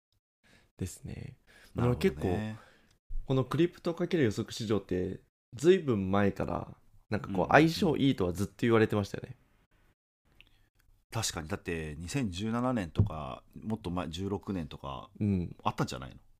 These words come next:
Speaker 2: の？
Speaker 1: ありましたね。
Speaker 2: もちろん、と、結構前から。
Speaker 1: うん。元祖が、元井さん聞いたことあるかもしれないけど、オーガって。
Speaker 2: ある、聞いたことある。久しぶりに聞いた、そんな名前。
Speaker 1: <laughs> オーガは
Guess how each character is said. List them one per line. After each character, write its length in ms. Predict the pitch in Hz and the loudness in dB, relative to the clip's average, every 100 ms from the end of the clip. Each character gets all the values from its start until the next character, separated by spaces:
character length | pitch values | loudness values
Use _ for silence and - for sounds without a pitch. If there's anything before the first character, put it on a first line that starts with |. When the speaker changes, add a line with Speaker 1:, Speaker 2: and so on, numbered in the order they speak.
| _ _ - _ _ - | _ _ -20 _ _ 2
Speaker 2:
の？ 160 | 113 113 | 4 6
Speaker 1:
あ 20 | |
り 160 | 120 123 | 4 4
ま 160 | 123 | 4
し 120 | 110 | 2
た 100 | 87 | -2
ね。 60 | 82 | 0
Speaker 2:
も 60 | 73 | -2
ち 80 | |
ろ 60 | 67 | -4
ん、 60 | - _ - | -12 _ -12
と、 260 | 80 67 - - - - - | -10 -10 -14 -20 -20 -20 -12
結 160 | 90 | -8
構 80 | 80 | -6
前 180 | 76 - | -6 -8
か 100 | 52 | -8
ら。 80 | - | -2
Speaker 1:
う 60 | |
ん。 260 | 101 90 - - - - - | 0 0 -4 -12 -16 -2 6
元 240 | 151 151 | 6 6
祖 160 | 120 78 | 2 -2
が、 240 | 82 - - - - | -2 -6 -14 -14 -2
元 160 | 104 | 2
井 40 | 117 | 4
さ 100 | 120 | 4
ん 40 | 104 - | 2 0
聞 100 | 139 | 4
い 20 | |
た 0 | |
こ 0 | |
と 100 | 127 | 6
あ 20 | |
る 20 | 117 | 8
か 100 | 98 | 6
も 40 | |
し 100 | 85 | 4
れ 60 | 87 | -2
な 60 | |
い 40 | - | 6
け 20 | 127 | 8
ど、 120 | 117 | 8
オ 40 | |
ー 40 | 87 | 4
ガ 80 | |
っ 120 | 90 - _ _ _ _ _ | 0 -4 _ _ _ _ _
て。 160 | - - | -6 0
Speaker 2:
あ 120 | 120 117 | 2 2
る、 20 | |
聞 200 | - - | 2 2
い 100 | - | 4
た 60 | 156 | 6
こ 80 | 147 | 4
と 60 | 131 | 4
あ 40 | |
る。 80 | 123 | 0
久 200 | - 131 | 0 -2
し 140 | - | -2
ぶ 120 | 127 131 | 0 0
り 60 | |
に 100 | 127 | 0
聞 180 | - 139 | -6 -6
い 40 | 113 | -6
た、 180 | 135 | -6
そ 120 | - 104 | -4 -2
ん 60 | |
な 80 | 90 | -2
名 160 | 87 87 | -4 -4
前。 140 | 82 | -4
Speaker 1:
<laughs> 1300 | 78 220 - 135 220 220 - - - 151 139 - - | -6 -4 -2 0 2 2 0 -2 -6 -4 -4 -6 2
オ 320 | 117 117 104 98 | 6 8 6 2
ー 20 | |
ガ 100 | |
は 120 | - | 0